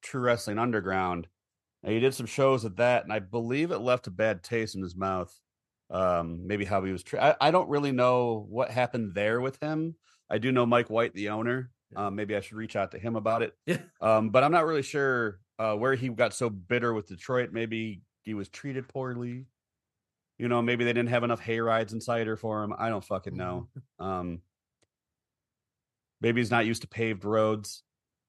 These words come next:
Speaker 1: Who knows?
Speaker 2: Who knows? But all you, all we do know is he is supposed to be coming December ninth to Dearborn, Michigan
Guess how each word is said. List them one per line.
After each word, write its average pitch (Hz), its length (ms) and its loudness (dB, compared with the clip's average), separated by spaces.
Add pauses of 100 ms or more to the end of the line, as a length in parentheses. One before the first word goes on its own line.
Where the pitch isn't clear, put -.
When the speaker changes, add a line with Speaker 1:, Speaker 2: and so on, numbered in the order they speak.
(220)
Speaker 1:
Who 120 140 0
knows? 92 360 -2 (640)
Speaker 2:
Who 180 160 -8
knows? 135 400 -2
But 127 140 -6
all 151 180 0
you, 175 140 -4 (100)
all 196 260 6
we 190 160 2
do 202 280 0
know 151 300 2
is 131 160 -2
he 139 160 -4
is 156 120 -2
supposed 151 260 0
to 156 60 -8
be 143 80 -4
coming 139 440 -4 (380)
December 131 880 -2 (280)
ninth 123 580 -2
to 123 480 -4
Dearborn, 120 440 -4
Michigan 113 680 -8